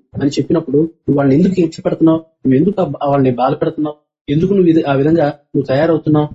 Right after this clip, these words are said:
నీకు తెలియకోకుండానే నువ్వు ఎక్కడ పోతున్నావు అంటే దాస్యం అనే కాడి కింద చిక్కుకొని పోతున్నావు. నీ విశ్వాసాన్ని ఎందుకు నువ్వు కాపాడలేకపోతున్నావు? నువ్వు, నీ విశ్వాసకి నువ్వు గట్టిగా చెప్తే వాడు న-, నచ్చుకోవట్లా ఈరోజు. వాడు కూడా,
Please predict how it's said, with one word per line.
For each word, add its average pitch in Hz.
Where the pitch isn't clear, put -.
నీకు 135
తెలియకోకుండానే 131
నువ్వు 135
ఎక్కడ 143
పోతున్నావు 127
అంటే 113
దాస్యం 151
అనే 139
కాడి 127
కింద 123
చిక్కుకొని -
పోతున్నావు. -
నీ 143
విశ్వాసాన్ని 165
ఎందుకు 160
నువ్వు 185
కాపాడలేకపోతున్నావు? 151
నువ్వు, 143
నీ 147
విశ్వాసకి 165
నువ్వు 139
గట్టిగా 180
చెప్తే 156
వాడు 190
న-, 175
నచ్చుకోవట్లా 165
ఈరోజు. 127
వాడు 156
కూడా, 185